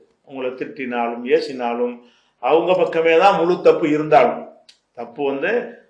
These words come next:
அவங்கள்ட்ட தான் இருக்குது. ஏன்னா நான் இந்த, அப்படி இருப்பாங்க பெற்றோர்கள். வந்து உதாரணமா நம்ம பார்த்தோம்னா, சமூகத்துல வந்து அவங்க மூட நம்பிக்கைகள் இருப்பாங்க, அதை நம்ம மேல திணிப்பாங்க.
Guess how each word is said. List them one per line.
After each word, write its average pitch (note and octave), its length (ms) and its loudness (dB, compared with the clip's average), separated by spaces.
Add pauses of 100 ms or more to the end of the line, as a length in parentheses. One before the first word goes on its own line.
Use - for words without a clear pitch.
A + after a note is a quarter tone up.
அவங்கள்ட்ட D3+ 460 2
தான் F3+ 140 4
இருக்குது. D#3+ 400 -2
ஏன்னா F3 140 -2
நான் D#3 220 2
இந்த, D#3 220 0
அப்படி F3 240 -2
இருப்பாங்க E3 440 0
பெற்றோர்கள். D3 460 2
வந்து C#3 180 -4
உதாரணமா D#3 340 -2
நம்ம C#3+ 260 -4
பார்த்தோம்னா, C#3 300 -6
சமூகத்துல C3 540 -4
வந்து D3 520 -4 (200)
அவங்க D3 260 -4
மூட D#3 240 2
நம்பிக்கைகள் C#3 580 -4
இருப்பாங்க, A#2 440 -6 (300)
அதை C#3 200 -4
நம்ம C#3 180 -6
மேல D#3+ 180 0
திணிப்பாங்க. D#3 800 -6